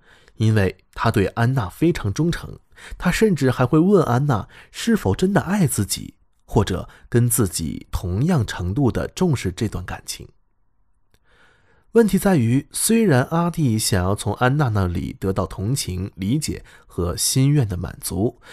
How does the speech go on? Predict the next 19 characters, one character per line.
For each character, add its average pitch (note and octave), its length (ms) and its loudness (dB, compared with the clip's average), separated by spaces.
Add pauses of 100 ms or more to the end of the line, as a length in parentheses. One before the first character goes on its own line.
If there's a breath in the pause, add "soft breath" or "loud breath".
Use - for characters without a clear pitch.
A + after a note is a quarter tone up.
(280 loud breath)
但 C#3+ 240 2
是 - 340 -6 (320)
他 - 140 0
自 G#3+ 220 4
己 - 320 -6 (140)
却 - 200 0
并 D#3 300 0
没 F#2+ 180 0
有 F2 200 0 (140)
给 - 320 -2
安 B2+ 200 2
娜 C3 240 0
同 F#2+ 300 -6
样 D#3+ 160 0
的 F#2+ 80 -4
东 F2+ 200 -8
西。 - 260 -10 (1120 soft breath)
相 A#2 180 4
反， F2+ 180 0